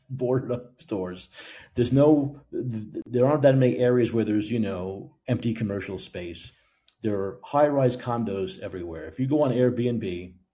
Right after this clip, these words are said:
from Medellin, you'll see one luxury high-rise condo after another. The place I'm in has a gym, a,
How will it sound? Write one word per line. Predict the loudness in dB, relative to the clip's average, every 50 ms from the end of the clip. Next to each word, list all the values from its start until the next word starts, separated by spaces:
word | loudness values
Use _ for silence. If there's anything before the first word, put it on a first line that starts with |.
| _ _ _ _ _ _ _
from | -12 -10
Medellin, | -8 -6 -6 -4 -6 -6 -6 -8 -10 -12 -14 -16 -20 _ _
you'll | -8 -8 -8 -8
see | -8 -6 -4 -4
one | -4 -2 0 0 0 0 0 -2 -2 -4 -6 -10 -20 _ _ _ _ _
luxury | -6 -4 -4 -4 -4 -4 -4 -4 -2 -4 -4 -8 -10 -16 -18 _
high-rise | -6 -6 -4 -4 -4 -6 -6 -8 -10 -12
condo | -12 -12 -10 -10 -10 -10 -10 -10 -12 -12 -14
after | -16 -12 -12 -12
another. | -10 -10 -10 -12 -14 -20 -20 _ _ _ _ _ _
The | -14 -10
place | -4 -2 -2 -2 -2
I'm | -2 -4 -2 -2 -2
in | -2 -4 -6 -10 -12 -14 -18 _ _ _ _ _ _ _
has | -10 -10 -10 -8 -10
a | -10 -10 -12 -14 -18 _ -16
gym, | -8 -4 -2 -2 -2 -2 -4 -6 -8 -10 -18 -20 _ _ _ _ _ _ _
a, | -14 -14 -12 -14 -16 -20